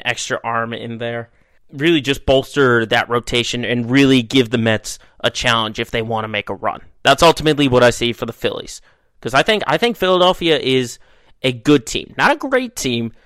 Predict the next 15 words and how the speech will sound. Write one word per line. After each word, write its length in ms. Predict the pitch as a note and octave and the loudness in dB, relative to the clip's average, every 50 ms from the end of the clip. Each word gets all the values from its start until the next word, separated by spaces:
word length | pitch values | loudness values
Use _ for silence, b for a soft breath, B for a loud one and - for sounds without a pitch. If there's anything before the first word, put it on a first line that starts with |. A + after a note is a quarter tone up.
| _ _ _ _ _ | _ _ _ _ _
but 120 | - C#3+ C#3 | 0 2 4
a 240 | C#3 C3 A#2+ A2 _ _ - | 4 2 2 -2 _ _ 0
good 220 | C#3+ E3 E3+ E3+ | 4 4 4 2
team 420 | - - - C3 A#2+ A#2 A2+ A2+ G#2+ | 0 -6 -4 -2 -2 -2 -2 -2 2
that, 360 | A#2 A2 A2 A2 G#2 - b b b b b b b - | 2 4 4 4 2 0 b b b b b b b -4
you 120 | C3+ B2+ | -2 2
know, 320 | B2+ A#2+ A2+ A2+ A#2 A#2 _ _ _ _ _ _ _ _ - | 4 4 4 2 0 -2 _ _ _ _ _ _ _ _ 0
they're 180 | B2 C3+ C#3 | 2 4 4
probably 380 | C#3 - E3 D#3 D#3 D#3+ D#3 D3 | 4 6 6 6 6 6 6 4
the 80 | C#3 | 4
next 260 | B2+ C3+ C#3 C#3 - - | 2 2 0 -2 -2 0
best 260 | - C3 C3 - - | 0 0 0 2 2
option 440 | A#2 A#2 A#2+ A#2+ - - A#2 A2+ - | 2 2 2 2 -2 -6 -12 -10 -6
outside 540 | - A2+ A#2 - - B2+ A#2 A#2 A2+ A2 F#2+ - - | -4 -4 -4 -2 -2 0 0 0 0 -2 -6 -6 -4
everyone 640 | A#2 A#2 A#2+ B2 A#2 A2+ A#2 A#2 A2+ A2 A2 G2+ | -4 -2 -2 -2 -2 0 0 0 0 0 -2 -4